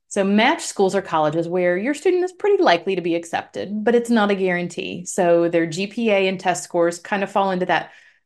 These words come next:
twenty-five percent to seventy-five percent of the students who are applying there. So this is something that would be a pretty solid choice, one where you think that your student matches the current college freshman G P A and scores,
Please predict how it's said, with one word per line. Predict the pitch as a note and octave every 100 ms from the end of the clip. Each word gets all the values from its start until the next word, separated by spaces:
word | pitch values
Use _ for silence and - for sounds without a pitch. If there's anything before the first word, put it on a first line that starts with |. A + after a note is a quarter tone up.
| -
twenty-five | B3 B3 A#3 A3 G#3+
percent | G#3 G#3 G3+ F3+
to | F#3
seventy-five | - F3+ F#3 F3 E3+ E3+
percent | F3 - E3+ D#3+ D#3+ -
of | D#3+ D3+ D3+ -
the | D#3+
students | D#3+ - D#3 D#3 D3+
who | F#3 D#3
are | - C#3+ C#3
applying | D3 - D3 C3+ C#3+
there. | - - -
So | F#3+
this | F3 E3+
is | F#3
something | F#3+ F3 F3
that | E3 D#3
would | E3
be | D#3 E3 D#3
a |
pretty | D3+ - E3
solid | D#3 E3+ D3 D#3+ F#3
choice, | - A#3 E4 - -
one | F3+ F3
where | F3 E3+ E3+ - - - - -
you | D4+
think | E4+ D4
that | C4
your | G#3+ G#3+
student | G#3+ G3+ F3
matches | F#3 E3+ D#3+ F3 A3 A3 G3
the | F3
current | - G3 F3 F3+ F#3+
college | - F3+ E3+ E3+
freshman | - D3+ D3+ F#3+ F#3
G | E3 E3+
P | G#3 F#3
A | E3
and | G#3 C4+
scores, | - C4+ E3+ C#3+ G#3 -